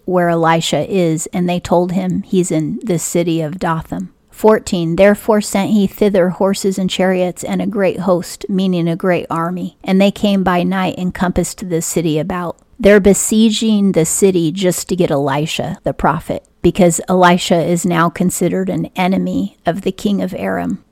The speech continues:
Fifteen, and when the servant of the man of God was risen early and gone forth, behold, a host with horses and chariots was round about the city.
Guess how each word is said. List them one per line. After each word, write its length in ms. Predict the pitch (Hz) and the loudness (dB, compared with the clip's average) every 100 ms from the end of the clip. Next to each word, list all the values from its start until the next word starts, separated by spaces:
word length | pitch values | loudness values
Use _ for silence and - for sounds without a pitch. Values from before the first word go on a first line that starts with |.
| _ _ _ _ | _ _ _ _
Fifteen, 720 | - 220 214 - - 185 185 | 2 4 4 0 -4 -2 -4
and 240 | - 202 202 | 0 2 4
when 160 | 202 | 4
the 80 | 190 | 2
servant 500 | - 214 220 233 - _ | 2 2 2 2 -2 _
of 340 | 190 185 185 - - | 2 2 0 -12 -2
the 160 | 185 | 2
man 300 | 175 180 190 | 2 2 2
of 160 | 196 202 | 0 -2
God 280 | 170 170 170 | -2 0 -2
was 240 | 190 180 180 | 0 0 2
risen 420 | 190 185 170 151 | 2 2 0 -2
early 540 | 208 208 196 165 147 - | 0 0 0 -2 -4 -4
and 160 | 180 | -2
gone 260 | 180 170 175 | 0 2 0
forth, 500 | - 208 190 175 - | -2 0 0 0 -2
behold, 520 | 170 165 202 196 165 - - | 0 2 4 4 0 -4 0
a 120 | 185 | 4
host 400 | 208 202 - - | 6 4 2 -2
with 140 | 175 | -2
horses 500 | 175 185 190 - 185 | 2 2 2 0 -2
and 140 | 175 175 | -2 -2
chariots 500 | 185 180 175 156 - | 0 0 0 -2 -4
was 220 | 170 - | -4 -2
round 280 | 175 170 175 | 0 0 0
about 380 | 175 165 - | 0 -2 -2
the 140 | 240 170 | -4 -4
city. 440 | - 175 165 165 | -2 -2 -2 -6